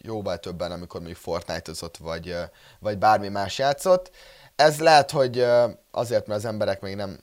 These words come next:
annyira találták meg a dolgot, meg nem annyira jut el új emberekhez, ez egy nagyon jó kérdés. Mert például ugye Twitch-en ott ki lehet kerülni a könnyen a főoldalra, ha magyar vagy,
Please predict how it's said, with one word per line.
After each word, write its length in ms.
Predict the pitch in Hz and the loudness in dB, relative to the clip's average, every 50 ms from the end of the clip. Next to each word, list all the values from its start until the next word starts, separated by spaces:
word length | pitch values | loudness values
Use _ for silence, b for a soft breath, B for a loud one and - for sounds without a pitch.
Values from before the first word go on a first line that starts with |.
| _ - | _ -14
annyira 300 | - 104 104 98 95 95 | -12 -10 -8 -8 -8 -6
találták 460 | - 107 101 98 92 90 - 90 95 | -4 -2 0 0 0 -2 -4 -8 -8
meg 120 | 101 - | -8 -10
a 40 | 98 | -8
dolgot, 420 | 92 101 95 92 98 98 92 - | -6 -6 -6 -6 -6 -8 -8 -8
meg 240 | - 92 92 85 - - | -8 -8 -8 -8 -10 -10
nem 180 | - 98 95 | -10 -10 -8
annyira 220 | 98 95 95 95 95 | -8 -8 -6 -6 -6
jut 160 | 92 90 - | -8 -6 -6
el 100 | 92 92 | -6 -6
új 180 | 95 95 92 | -6 -6 -6
emberekhez, 500 | 85 82 82 87 87 87 - - 101 90 90 98 | -6 -6 -6 -6 -6 -6 -6 -8 -14 -12 -12 -14
ez 100 | 90 90 | -14 -12
egy 80 | 92 90 | -12 -10
nagyon 240 | 90 90 90 87 | -10 -10 -8 -8
jó 160 | 85 82 82 82 | -10 -10 -10 -12
kérdés. 520 | _ - 87 82 80 87 90 90 - - B B B B | _ -10 -10 -10 -8 -8 -10 -10 -12 -16 B B B B
Mert 140 | 101 101 | -12 -4
például 280 | - 123 113 104 110 110 | 0 2 2 4 2 0
ugye 140 | 110 110 107 | 0 -2 -6
Twitch-en 360 | - - 120 - - - 117 | -6 -8 -10 -8 -8 -6 -6
ott 140 | 110 110 - | -6 -6 -8
ki 140 | - - 123 | -8 -6 -2
lehet 200 | 110 101 92 - | -2 -2 -2 -2
kerülni 300 | - 107 98 92 90 92 | -6 -6 -6 -6 -6 -8
a 40 | |
könnyen 280 | 92 - 113 107 101 98 | -8 -8 -8 -8 -6 -6
a 40 | 98 | -6
főoldalra, 540 | - - 110 98 90 98 92 101 98 95 98 | -6 -8 -8 -6 -6 -4 -2 0 0 0 -2
ha 80 | 104 | -4
magyar 380 | 98 98 98 98 104 104 107 107 | -6 -6 -4 -2 0 0 0 0
vagy, 260 | 107 113 117 110 - | 0 -2 -2 -2 -6